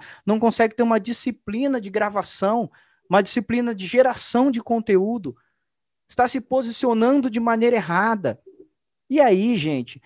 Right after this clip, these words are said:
es-, esse mundo de formação, master, blaster, sei lá qual é a sua formação, só você sabe.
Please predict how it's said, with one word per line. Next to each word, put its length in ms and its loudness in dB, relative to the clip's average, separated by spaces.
es-, 240 -2
esse 260 -2
mundo 460 -2
de 100 -8
formação, 720 -2
master, 580 -4
blaster, 540 -4
sei 140 -12
lá 160 -4
qual 120 -4
é 40 0
a 20 -4
sua 160 -6
formação, 480 -4
só 280 4
você 480 -4
sabe. 600 -4